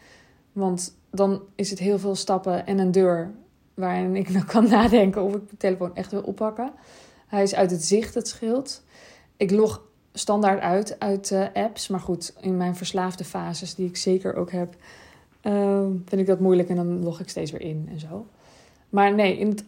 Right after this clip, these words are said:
algemeen is er gewoon geen scherm, buiten schermtijd. Dus er is schermtijd en er is vooral heel veel geen schermtijd.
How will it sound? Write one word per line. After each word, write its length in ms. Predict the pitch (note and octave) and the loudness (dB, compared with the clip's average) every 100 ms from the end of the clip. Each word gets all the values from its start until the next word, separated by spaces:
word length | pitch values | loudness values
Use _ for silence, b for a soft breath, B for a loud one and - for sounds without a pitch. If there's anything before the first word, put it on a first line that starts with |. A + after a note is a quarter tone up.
| - | -4
algemeen 720 | - C4 C#4 B3+ A#3 C4 C#4 - | 4 6 6 4 4 4 0 -2
is 320 | - A#3 - - | -2 -2 -4 0
er 180 | A#3 | 0
gewoon 280 | G#3+ G#3+ A3 | 2 2 2
geen 280 | G#3+ G#3 G3+ | 2 0 0
scherm, 460 | G3 - G3 A#3 A#3+ | 0 0 0 2 4
buiten 320 | G3+ G3+ G3+ | 4 4 0
schermtijd. 1120 | - G3 F#3+ F#3 F3+ - F#3 D3+ D#3 - - | -4 -2 0 -2 -6 -14 -10 -8 -8 -12 -12
Dus 160 | F#3 F3+ | -10 -6
er 100 | - | -4
is 280 | G3+ - - | -4 -4 -6
schermtijd 760 | - A3 A#3 A#3 A3+ A#3 - | -2 -2 2 4 4 4 -2
en 160 | - G3+ | -2 -2
er 80 | G3 | -2
is 120 | G3 | -4
vooral 220 | G3 F#3+ | -4 0
heel 140 | F#3 | 0
veel 100 | F#3 | -2
geen 280 | F3 F#3+ E3 | -6 -6 -6
schermtijd. 720 | E3 F3+ F3 F3+ F3+ B3 D4 | -6 -10 -10 -8 -6 -6 -6